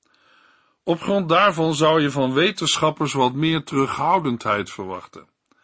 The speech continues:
Bovendien hoeft voor ons niet door opgravingen worden bewezen dat de Heere toch gelijk heeft in zijn woord,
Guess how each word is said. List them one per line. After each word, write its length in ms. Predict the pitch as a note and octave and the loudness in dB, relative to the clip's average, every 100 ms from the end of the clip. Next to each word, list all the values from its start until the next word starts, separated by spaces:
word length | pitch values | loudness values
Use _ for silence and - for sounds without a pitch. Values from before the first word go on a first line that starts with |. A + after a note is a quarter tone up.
| _ _ _ _ _ | _ _ _ _ _
Bovendien 640 | G#2+ B2 A#2 B2 B2+ F3 B2+ | 0 0 0 -4 0 0 0
hoeft 360 | A2+ D3 - | 0 -2 -4
voor 240 | - B2 B2 | -4 -4 0
ons 380 | E3 C#3+ - | -2 0 -2
niet 400 | B2+ D3+ E3 - | -2 -2 -2 -4
door 160 | C3 C3 | -4 -2
opgravingen 840 | - D#3 - C3 C3+ C3 B2 B2 A#2 | -4 -6 -4 0 2 2 0 -2 0
worden 300 | A#2 A#2+ A2 | 0 -2 -4
bewezen 680 | A2+ A#2+ C#3 A#2+ F#2 G#2+ - - - _ | -4 0 0 0 -4 -12 -18 -20 -20 _
dat 220 | B2+ B2 | -2 0
de 80 | C#3 | 0
Heere 440 | C#3+ E3+ D3+ C#3+ | 2 4 2 0
toch 260 | - F#3+ - | 0 -2 0
gelijk 360 | C#3+ E3+ F3+ - | 0 2 0 -2
heeft 320 | A2+ G2+ - | -8 -8 -8
in 160 | G#2 | -10
zijn 220 | G2 G2+ F#2 | -8 -10 -10
woord, 380 | F#2+ F2+ - | -12 -12 -18